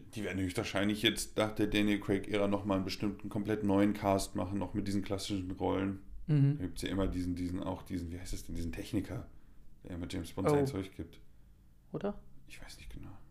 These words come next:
Speaker 2: Ich weiß auch nicht. Ich hab nur, ich hab halt mal so ein James Bond-Spiel gespielt.
Speaker 1: Ja.
Speaker 2: Aber mehr auch nicht.
Speaker 1: <laughs>
Speaker 2: Und einen Film gesehen. Ähm.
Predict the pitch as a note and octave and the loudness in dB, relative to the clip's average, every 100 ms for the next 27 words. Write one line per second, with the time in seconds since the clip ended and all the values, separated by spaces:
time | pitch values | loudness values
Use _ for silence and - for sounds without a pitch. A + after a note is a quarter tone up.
0 | - - - - - - D#3 D#3 D3+ D#3 | -20 -20 -16 -14 -10 0 2 2 0 -2
1 | D3 C3 D#3+ - F3 E3+ E3 D#3+ E3+ - | -2 -2 -4 0 0 0 -2 -6 -6 -2
2 | F3 E3 D#3 D3+ C#3+ C#3 D3+ D3+ D3+ C#3+ | -2 0 0 0 -2 -2 -4 -4 -6 -6
3 | - - E3 - - - E3+ - - - | -6 -4 -4 -6 -10 -10 -10 -12 -14 -12
4 | F#2+ F2+ E2+ E2+ - - - D3 C#3+ D3 | -6 -2 -2 -6 -12 -10 -4 -2 0 0
5 | C#3+ C#3+ C3+ - - - - - - - | 0 0 -4 -6 -14 -12 -10 -10 -10 -8
6 | - G2+ - B2+ B2+ E3 D#3 D#3 - F3+ | -6 -6 -6 0 6 8 8 2 6 6
7 | F3 - D3+ C#3 C#3 C3+ C3 - - - | 6 4 4 4 2 0 -2 -6 -8 -10
8 | - - - - - - - C#3+ D3 | -12 -12 -14 -14 -16 -12 0 2 2